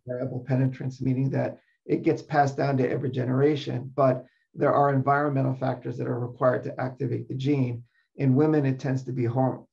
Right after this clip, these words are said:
female hormones and pregnancies, and in men, it tends to be, you know, heavy labor and morbid obesity. And then the really interesting find is the negative negative. So there was a twenty percent incidence of, uh,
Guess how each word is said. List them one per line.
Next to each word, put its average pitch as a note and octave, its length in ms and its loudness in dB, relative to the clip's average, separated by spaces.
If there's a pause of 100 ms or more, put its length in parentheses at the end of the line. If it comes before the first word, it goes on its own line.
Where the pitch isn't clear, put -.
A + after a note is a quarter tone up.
female C#3 340 0
hormones B2+ 580 -2 (320)
and C3 220 -2
pregnancies, C3 720 0 (160)
and C3+ 160 0
in B2+ 120 2
men, C3+ 200 4
it B2+ 140 -2
tends C3 280 -2
to C3+ 120 -4
be, A#2+ 320 -2 (460)
you - 100 -4
know, A#2+ 100 2
heavy C3+ 340 4
labor B2 580 -2 (220)
and B2+ 120 2
morbid B2+ 360 4
obesity. C3 640 -2 (500)
And D3 100 2
then D#3+ 120 4
the D#3 80 6
really F#3 340 8
interesting C3+ 460 -2
find C#3 260 2
is C3 120 2
the B2+ 100 -2
negative B2+ 420 0
negative. B2+ 460 -4 (420)
So C#3+ 240 2
there C#3+ 140 6
was C#3+ 140 6
a C3+ 60 4
twenty D#3 320 -2
percent C#3 380 -2
incidence C3 640 -4 (680)
of, C3+ 420 2 (240)
uh, B2+ 220 -2